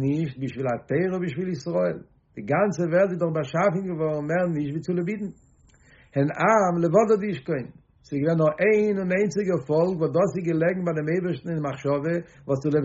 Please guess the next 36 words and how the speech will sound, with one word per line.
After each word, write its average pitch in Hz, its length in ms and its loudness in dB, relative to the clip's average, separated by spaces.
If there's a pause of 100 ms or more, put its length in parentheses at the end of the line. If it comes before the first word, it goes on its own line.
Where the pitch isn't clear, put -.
זעט, 208 260 6
אבער 190 200 2
שאפן 185 280 2
די 190 140 -4
גאנצע 190 320 -2
וועלט. 185 300 -4 (580)
און 139 140 4
ביי 139 160 6 (100)
גוים 202 480 6 (100)
לא 202 120 6
יתחשב, 202 600 0 (480)
זאגט 143 200 -2
דער 139 120 0
ברדיצ'עווער. 131 640 -4
דער 127 120 0
רבי 196 220 6
האט 196 100 0
דאס 180 120 -2 (120)
אין 170 160 0
גאנצן 202 360 2
נישט 185 200 0
גערעכנט 196 420 2
מיט 196 100 -2
דעם 190 120 0
מציאות 202 380 0
פון 196 180 -4
גוים. 208 240 0 (720)
אין 139 200 6
ממילא, 190 640 4 (920)
טיינט 165 520 2
ער, 151 300 0 (240)
איז 156 140 -2 (180)
בלעם, 151 320 4
ווען 143 140 0
ער 139 120 0
זאגט, 139 260 0